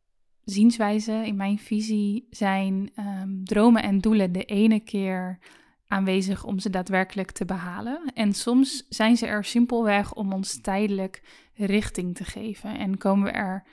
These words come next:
uiteindelijk achter dat we iets anders willen.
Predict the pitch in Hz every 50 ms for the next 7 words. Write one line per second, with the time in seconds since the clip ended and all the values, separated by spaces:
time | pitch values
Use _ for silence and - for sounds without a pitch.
0 | _ _ _ _ 220 196 208 - 202 208 226 233 214 202 - - 202 - - -
1 | 196 185 185 180 190 180 185 - - _ _ _ - - _ _ _ _ _ -
2 | _ _ _ _ _ _ _ _ _ _ - 208 196 214 - - - 170 185 220
3 | 233 220 202 196 185 180 170 175 185 180